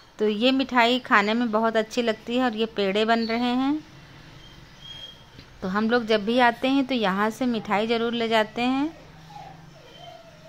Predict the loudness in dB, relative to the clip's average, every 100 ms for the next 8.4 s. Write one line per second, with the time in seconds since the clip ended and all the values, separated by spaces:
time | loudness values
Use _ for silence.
0 | -20 -18 -18 -20 -20 -14 -6 -4 0 4
1 | 4 2 0 -2 2 4 2 2 2 4
2 | 2 0 0 -2 -4 -4 -4 -2 -2 0
3 | -2 -4 -2 -2 -4 -4 -2 -4 -4 -4
4 | -4 -6 -6 -4 -2 -4 -8 -20 _ -20
5 | -20 -20 -20 -20 -14 -6 -2 0 -2 -2
6 | -2 -2 -2 -4 -6 -4 -4 -2 -2 0
7 | 0 -2 -2 -4 -2 -2 0 0 0 0
8 | -2 -2 -2 -4